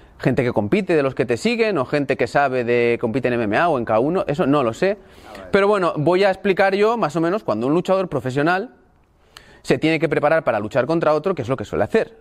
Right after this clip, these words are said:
Speaker 1: Lo primero que suele hacer, pongamos que yo me tengo que preparar para luchar contra ti.
Speaker 2: Ujú.
Speaker 1: Lo primero que hago, absolutamente, con mi entrenador,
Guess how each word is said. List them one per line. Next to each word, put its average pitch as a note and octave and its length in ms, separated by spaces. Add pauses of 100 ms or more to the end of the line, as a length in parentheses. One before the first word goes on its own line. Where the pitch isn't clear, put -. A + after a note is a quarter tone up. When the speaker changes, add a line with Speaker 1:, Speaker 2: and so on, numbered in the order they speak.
(120)
Speaker 1:
Lo A2+ 80
primero C3 260
que A#3+ 80
suele A#3 200
hacer, F#3+ 280 (280)
pongamos F3 260
que F3+ 140
yo A3+ 440 (580)
me D3 120
tengo F3+ 180
que F3 100
preparar D3+ 360
para E3+ 120
luchar B2+ 220
contra C#3 240
ti. F#2 180 (320)
Speaker 2:
Ujú. A2 240 (560)
Speaker 1:
Lo A#2+ 80
primero E3+ 260
que F#3 100
hago, G#3 500 (840)
absolutamente, G3+ 800 (260)
con B2+ 160
mi B2+ 80
entrenador, C3+ 600